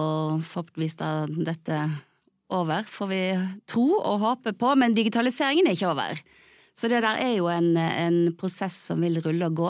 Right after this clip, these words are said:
så jeg tenker det med den kompetansen man kan bringe inn som ny,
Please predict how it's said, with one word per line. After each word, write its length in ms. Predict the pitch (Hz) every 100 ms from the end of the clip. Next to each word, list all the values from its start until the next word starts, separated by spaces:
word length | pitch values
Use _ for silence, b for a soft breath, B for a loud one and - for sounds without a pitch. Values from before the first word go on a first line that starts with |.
| 220
så 160 | -
jeg 20 | 202
tenker 260 | 208 - 180
det 160 | 190 175 170 165 160 b b b b b -
med 400 | 190 180 180 180
den 160 | 202 190
kompetansen 760 | - 190 202 226 220 - 175
man 100 | 165
kan 300 | 160 175 180
bringe 320 | 165 185 202 156
inn 160 | 175
som 320 | 165 - 165 180
ny, 220 | 285